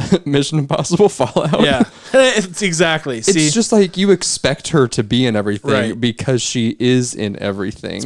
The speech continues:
Speaker 2: paralysis by options.
Speaker 1: Olympus Has Fallen, uh, Green,
Speaker 2: Ouch.
Speaker 1: Green Lantern. <laughs>
Speaker 2: Yeah, she's been in some stinkers because if you're in that many movies, that's gonna happen.
Speaker 1: You should have just said she was one of the doctors on E R. She was the, the E R chief for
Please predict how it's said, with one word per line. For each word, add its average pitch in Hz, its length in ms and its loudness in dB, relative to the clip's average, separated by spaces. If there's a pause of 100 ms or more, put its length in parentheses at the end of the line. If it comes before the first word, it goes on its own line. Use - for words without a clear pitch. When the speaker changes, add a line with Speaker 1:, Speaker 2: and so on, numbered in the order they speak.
Speaker 2:
paralysis 127 480 -6
by 107 180 -18
options. - 460 -14
Speaker 1:
Olympus 131 500 0
Has 113 200 -2
Fallen, 104 680 -2 (400)
uh, 101 420 -2 (200)
Green, 135 240 0
Speaker 2:
Ouch. - 380 -6
Speaker 1:
Green 156 260 2
Lantern. 147 520 2
<laughs> - 60 -8 (260)
Speaker 2:
Yeah, 123 320 -4
she's 143 240 -8
been 147 120 -6
in 147 40 -6
some 139 140 -10
stinkers 143 360 -10
because 143 240 -6
if 135 120 -10
you're 139 100 -8
in 143 80 -6
that 139 140 -6
many 131 100 -12
movies, 135 300 -10
that's 113 160 -10
gonna 113 160 -12
happen. 113 380 -14
Speaker 1:
You 131 120 -6
should 156 140 -2
have 135 80 -2
just 123 120 -2
said 117 160 0
she - 200 -2
was 107 480 -2
one 117 260 -4
of 107 80 -4
the 101 80 -6
doctors 107 460 -4
on 101 180 -8
E 110 160 -4
R. 110 240 0
She - 140 -8
was 104 220 -6
the, 107 420 -6
the - 180 -8
E 117 60 0
R 120 120 2
chief 110 280 -8
for 107 340 -4